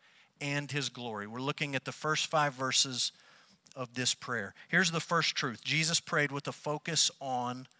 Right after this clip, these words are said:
the Trinity. The Trinity.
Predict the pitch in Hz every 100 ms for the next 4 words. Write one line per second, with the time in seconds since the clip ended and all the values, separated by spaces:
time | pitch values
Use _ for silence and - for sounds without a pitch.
0 | _ _ _ _ - 120 - 143 123 98
1 | 92 - _ _ _ _ _ _ _ _
2 | _ _ - 117 - 120 98 90